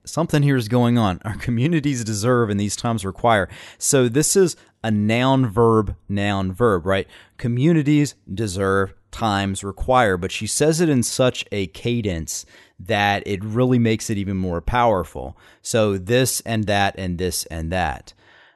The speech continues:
Um, and the other part of this that she's gonna begin to allude now, as we get into this next clip, she's gonna, she's gonna go back to this theme, but she just mentioned it now, which is,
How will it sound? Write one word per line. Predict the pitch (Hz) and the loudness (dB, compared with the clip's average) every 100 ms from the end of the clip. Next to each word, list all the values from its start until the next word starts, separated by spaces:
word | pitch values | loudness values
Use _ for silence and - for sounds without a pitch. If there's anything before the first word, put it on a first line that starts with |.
| - | -10
Um, | 90 95 95 92 - | -4 -2 0 -2 -4
and | 98 98 87 | -6 -6 -6
the | 101 110 | -2 0
other | 123 123 123 | 2 2 0
part | 110 - 123 120 | -2 -2 0 2
of | 113 90 | 0 -2
this | 95 90 | -4 -2
that | 101 92 | -4 -4
she's | - 95 | -6 -10
gonna | 90 98 85 | -8 -6 -6
begin | 90 107 170 | -4 0 2
to | 175 | 4
allude | 147 117 120 117 | 2 2 0 -2
now, | 92 85 80 73 - | -2 -4 -4 -8 -12
as | 90 | -12
we | 92 | -6
get | 101 131 | -4 -2
into | 139 | -2
this | 123 107 | -4 -4
next | 95 90 - | -4 -4 -6
clip, | - 90 78 - _ - | -6 -4 -6 -10 _ -14
she's | 104 101 | -10 -6
gonna, | 120 117 101 | -4 -2 -4
she's | 92 117 | -6 -6
gonna | 107 120 | -2 0
go | 110 156 | 2 4
back | 165 147 | 4 2
to | - | 0
this | 107 98 - | -6 -4 -4
theme, | 104 95 85 85 - - - _ - | -2 -2 -2 -6 -12 -20 -20 _ -12
but | - | -8
she | - 120 | -6 -2
just | 139 - | -2 0
mentioned | 139 123 120 | 0 0 -2
it | 90 | -2
now, | 87 87 80 71 | -2 -2 -4 -6
which | 92 98 90 113 | -6 -6 -6 -4
is, | 98 95 90 | -2 -2 -6